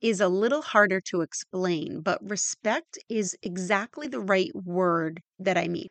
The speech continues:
So I mean honoring what your baby wants. Now, that is very, very different from always giving your baby what he wants. You can respect what your baby wants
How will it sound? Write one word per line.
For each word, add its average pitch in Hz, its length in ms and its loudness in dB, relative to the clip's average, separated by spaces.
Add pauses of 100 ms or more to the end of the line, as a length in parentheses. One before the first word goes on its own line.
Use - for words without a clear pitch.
So - 260 -2
I 240 200 0
mean 302 240 0 (180)
honoring 214 680 2
what 196 320 -2
your 208 200 -4
baby 180 720 -2
wants. 170 460 -4 (240)
Now, 190 180 2
that 202 220 6
is 180 140 0
very, 190 760 4 (140)
very 185 440 4
different - 520 -2
from 170 480 -4 (180)
always 202 360 0 (200)
giving 247 380 0
your 165 140 2
baby 160 500 -4 (180)
what 165 120 0
he 160 80 0
wants. 160 320 -6
You 214 220 0
can 302 220 2
respect - 760 0
what 262 160 -6
your - 140 0
baby 254 360 0
wants 269 600 -4